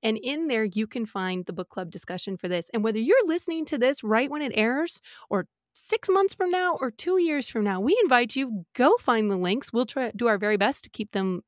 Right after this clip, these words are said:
live and active for you. And join in anytime, because having conversations come back to life is really, really fun.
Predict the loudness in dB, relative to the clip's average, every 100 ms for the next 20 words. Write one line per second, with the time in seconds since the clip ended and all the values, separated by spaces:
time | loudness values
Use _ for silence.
0 | -2 0 2 0 -2 -2 -4 -2 -4 -2
1 | -2 0 -2 -6 -20 -18 -20 -4 -2 2
2 | 2 2 2 2 4 4 4 2 0 0
3 | 0 0 0 0 -4 -4 -4 -4 -4 -6
4 | -4 0 0 -2 -4 0 0 0 -2 -2
5 | -6 -2 2 4 4 2 -2 -4 0 0
6 | 0 -4 -10 -10 -4 -4 -4 -10